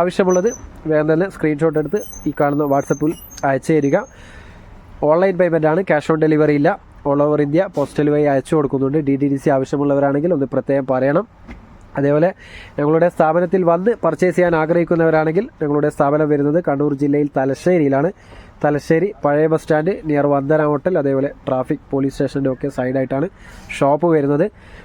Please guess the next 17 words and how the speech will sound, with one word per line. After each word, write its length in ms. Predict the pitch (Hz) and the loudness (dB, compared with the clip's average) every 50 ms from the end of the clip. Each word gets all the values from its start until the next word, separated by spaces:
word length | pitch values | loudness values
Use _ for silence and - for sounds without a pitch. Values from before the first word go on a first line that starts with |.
| - - | -8 -2
ഷോപ്പിൻ്റെ 340 | - 151 143 165 165 170 156 151 156 | -2 0 0 2 0 0 0 0 2
പേര് 260 | 156 160 170 190 220 190 147 147 | 2 2 2 2 0 0 -2 -4
അമ്മൂസ് 320 | 143 151 160 160 - - | -2 -2 -4 -2 -2 -2
കളക്ഷൻ, 300 | 151 156 - - 214 247 - - - - - | -2 -2 -2 -4 -6 -8 -8 -12 -18 -10 -6
അതേപോലെ 260 | 139 135 135 135 135 131 135 | -2 -2 0 0 0 2 2
വെറൈറ്റി 320 | 135 135 139 135 151 135 139 | 2 0 0 -2 -2 -2 -2
കളക്ഷൻ, 220 | 139 135 - 180 185 143 | -2 -4 -4 -6 -4 -4
രണ്ടും 220 | 131 135 156 180 - - - | -2 -2 -2 -4 -6 -6 -6
ഒരേ 140 | 139 135 139 - - | -4 -4 -4 -2 -2
സ്ഥാപനം 280 | 135 131 131 135 135 135 131 | -2 -2 0 -2 -2 -2 -2
തന്നെയാണ്. 320 | 131 131 135 139 160 214 - - - - - - - - - - - - - - - | 0 0 0 0 -2 -2 -4 -8 -20 -20 -20 -20 -20 -20 -20 -20 -20 -20 -14 -8 -4
ഒരുപാട് 280 | 147 143 151 165 175 175 170 | -2 0 2 2 2 2 0
ഐറ്റംസ് 300 | 160 180 180 170 - 208 185 | 0 0 -2 0 0 2 2
ഇവിടെ 140 | 165 165 160 156 | 2 2 2 2
വന്നാൽ 220 | 156 156 160 165 151 156 | 2 0 0 0 0 -2
കിട്ടും. 200 | 151 - 190 196 - 151 | -2 -2 -4 -4 -2 -2
നൈറ്റീസ് 440 | 143 143 135 - 156 147 - 175 | -2 -2 0 -2 -2 -4 -2 -4